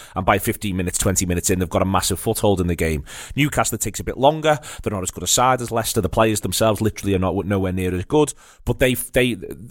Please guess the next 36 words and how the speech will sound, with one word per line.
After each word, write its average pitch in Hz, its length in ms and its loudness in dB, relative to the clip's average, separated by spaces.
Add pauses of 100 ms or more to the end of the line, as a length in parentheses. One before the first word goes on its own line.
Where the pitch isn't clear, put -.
they 123 280 4
get - 220 -2
their 107 180 2
own 110 160 4
foothold 92 500 0
and 98 80 -2
suddenly 113 240 2
they 104 140 2
become 104 280 2
more 107 220 6
of 95 60 -2
the 107 60 -2
defining 101 420 0
force 117 320 2
in 110 80 0
the 104 80 0
game. 85 320 0 (360)
I 160 180 2
wonder 175 260 -2
whether 135 260 2
or 117 80 2
not 113 220 -2
the, - 340 -4
that 101 260 4 (560)
as 123 260 2
the 127 100 0
season 117 420 0
wears 107 320 0
on, 110 380 4 (360)
and, 113 180 -2
uh, 104 200 -10
it 139 120 0
almost 135 320 2
resets - 580 0
every 110 260 0
summer. 123 420 -2